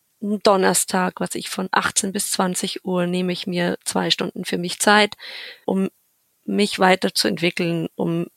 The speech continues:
ja, meine Skills, meine beruflichen oder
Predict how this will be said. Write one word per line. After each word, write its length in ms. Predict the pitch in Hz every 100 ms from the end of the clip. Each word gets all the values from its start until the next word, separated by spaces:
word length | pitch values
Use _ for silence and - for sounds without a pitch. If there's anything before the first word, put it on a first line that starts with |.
| _ _ _ _ -
ja, 200 | 185 -
meine 460 | 190 185 185 180 -
Skills, 600 | - - 214 196 190 -
meine 200 | 180 175
beruflichen 640 | 170 190 226 - 185 - 175
oder 280 | 160 160